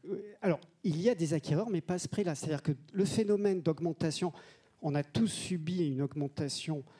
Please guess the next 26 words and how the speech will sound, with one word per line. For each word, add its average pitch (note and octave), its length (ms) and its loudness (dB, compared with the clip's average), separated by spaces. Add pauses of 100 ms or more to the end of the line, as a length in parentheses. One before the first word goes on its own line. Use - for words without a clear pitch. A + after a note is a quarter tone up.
(260)
euh, C3+ 100 -2
des B2+ 160 2
taux D#3+ 140 2
d'intérêt C#3+ 480 0
de C3+ 100 -4
manière A#2+ 240 -6
extrêmement C#3 540 -2
violente, F3+ 420 0
hein, D#3 100 0
ça C#3 140 -4
s'était C3+ 300 -4
jamais C3+ 300 0
vu. A3 220 0 (460)
Euh, C#3+ 180 0 (120)
et D#3+ 100 4
cette D#3 320 0
augmentation G3 600 0
des D3 100 0
taux D#3 160 0
d'intérêt D3+ 640 0 (300)
ont G3+ 140 0
fait E3+ 240 2
ba-, D#3 260 0
a F3+ 100 4
fait D#3+ 180 0
baisser D3 440 -2